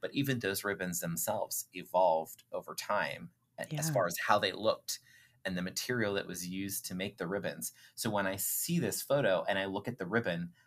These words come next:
Speaker 1: I see that as, like, vintage Pulse ribbon
Speaker 2: Wow.
Speaker 1: because it was made from a different fabric and it has a different centerpiece that keeps it together.
Speaker 2: Mm-hmm.
Speaker 1: And this is actually, I'm wearing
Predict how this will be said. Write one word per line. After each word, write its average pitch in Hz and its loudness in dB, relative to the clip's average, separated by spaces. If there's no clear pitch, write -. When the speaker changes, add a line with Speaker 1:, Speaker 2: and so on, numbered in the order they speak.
Speaker 1:
I 113 6
see 120 0
that 92 4
as, 87 0
like, 92 0
vintage 120 0
Pulse - -2
ribbon 156 0
Speaker 2:
Wow. 151 0
Speaker 1:
because 95 2
it - -6
was - -2
made 110 0
from 104 -2
a 92 -2
different 101 -4
fabric 101 2
and 95 -2
it 92 -4
has 104 0
a 95 -2
different 92 -2
centerpiece 101 -2
that - -4
keeps - -4
it - -4
together. 104 0
Speaker 2:
Mm-hmm. 185 6
Speaker 1:
And 165 4
this 139 2
is 113 -2
actually, 101 2
I'm 98 -2
wearing 104 2